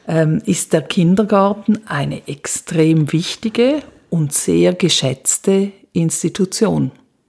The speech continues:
Und da gibt's auch Studien dazu. Und auch jedes Mal, wenn wir Befragungen machen, kommt dabei rum,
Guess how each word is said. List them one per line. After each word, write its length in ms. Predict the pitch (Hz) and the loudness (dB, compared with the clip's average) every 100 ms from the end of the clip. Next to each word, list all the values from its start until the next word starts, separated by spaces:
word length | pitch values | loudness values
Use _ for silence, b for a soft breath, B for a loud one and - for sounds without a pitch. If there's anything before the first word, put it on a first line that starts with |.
| _ _ _ - - | _ _ _ -14 -4
Und 180 | 170 - | -2 0
da 120 | 143 | 0
gibt's 400 | - 196 - - | 0 -2 -2 -2
auch 200 | 233 247 | -2 0
Studien 460 | - 180 175 196 | 0 0 2 4
dazu. 520 | 214 208 - 226 262 277 B B B B | 4 0 0 0 0 -2 B B B B
Und 180 | 190 175 | 0 0
auch 140 | - | -2
jedes 480 | - 170 190 240 - | 0 2 2 0 2
Mal, 260 | 185 196 | 2 2
wenn 240 | 175 160 151 | 2 0 0
wir 240 | 156 208 | 0 0
Befragungen 840 | 220 226 180 160 175 185 208 214 202 | 0 -2 2 2 2 2 4 6 4
machen, 560 | 180 190 - 233 226 B B B B | 2 0 2 2 2 B B B B
kommt 380 | - 196 202 - | 0 2 2 0
dabei 340 | 151 135 147 147 | -2 -2 -2 0
rum, 420 | 156 196 330 | 2 2 2